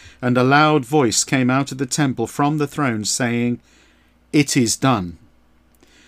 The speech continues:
Then there were flashes of lightning, roaring, and crashes of thunder, and there was a tremendous earthquake, an earthquake unequaled since humanity had been on the earth.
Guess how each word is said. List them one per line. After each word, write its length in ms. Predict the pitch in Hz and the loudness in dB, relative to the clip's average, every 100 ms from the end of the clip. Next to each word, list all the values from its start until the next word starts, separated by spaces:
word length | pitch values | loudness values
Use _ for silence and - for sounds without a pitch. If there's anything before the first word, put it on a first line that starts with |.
| _ _ | _ _
Then 180 | 147 156 | 2 4
there 100 | 170 | 4
were 120 | 165 | 4
flashes 480 | - 165 - 160 143 | 2 0 2 0 0
of 120 | 147 | 0
lightning, 600 | 151 143 - 104 95 95 | 0 0 -2 -6 -6 -2
roaring, 500 | 120 156 135 107 107 | 4 4 4 0 -4
and 140 | 107 113 | -6 -4
crashes 480 | 160 147 - 104 | -2 -2 -2 -4
of 140 | 120 - | -6 -4
thunder, 460 | 139 120 95 87 - - - - - | -2 -2 -4 -10 -14 -20 -20 -16 -4
and 140 | 139 | 2
there 100 | 156 | 4
was 160 | 156 170 | 4 2
a 60 | |
tremendous 840 | 156 - 170 160 180 185 117 131 - | 0 -2 -2 0 0 0 0 0 0
earthquake, 600 | 156 131 - 101 90 - - - - | -2 -4 -8 -10 -10 -14 -20 -20 -10
an 160 | 131 147 | 0 2
earthquake 460 | 165 - 170 151 165 | 2 2 0 0 0
unequaled 760 | 156 160 - 170 - 123 98 | -2 -2 -2 -4 -2 -4 -2
since 320 | - 135 123 - | -2 -2 -2 -4
humanity 640 | 127 135 156 160 - 160 | -2 -2 -2 -2 -2 -2
had 240 | 131 107 | -4 -4
been 260 | 143 151 156 | -2 0 0
on 160 | 151 147 | -2 -2
the 140 | 135 | -2
earth. 320 | 98 90 - | -4 -8 -14